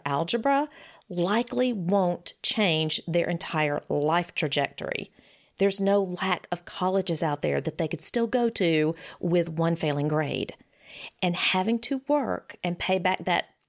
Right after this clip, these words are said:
five thousand dollars you had to spend in legal fees is the cost for doing something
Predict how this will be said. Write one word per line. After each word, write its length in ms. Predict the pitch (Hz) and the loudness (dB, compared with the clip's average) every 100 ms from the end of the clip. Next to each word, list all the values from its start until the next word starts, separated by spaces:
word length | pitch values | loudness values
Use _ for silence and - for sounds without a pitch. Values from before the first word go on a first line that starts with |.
| - | -4
five 300 | 151 185 185 | -2 -2 0
thousand 360 | 208 214 214 | 2 2 2
dollars 440 | 175 135 190 208 202 | 2 4 4 2 2
you 120 | 202 | 0
had 140 | 196 | 0
to 60 | 196 | -2
spend 260 | - 180 | 0 0
in 120 | 170 175 | 0 0
legal 240 | 320 220 | 0 -2
fees 460 | - 165 156 190 - - - _ | -2 0 2 0 -2 -10 -20 _
is 140 | 285 285 | -2 -2
the 100 | 311 | -2
cost 340 | - 170 - | -2 -2 -2
for 80 | 226 | -4
doing 280 | 170 160 185 | -2 0 0
something 460 | 147 143 175 170 | 0 -2 -2 -4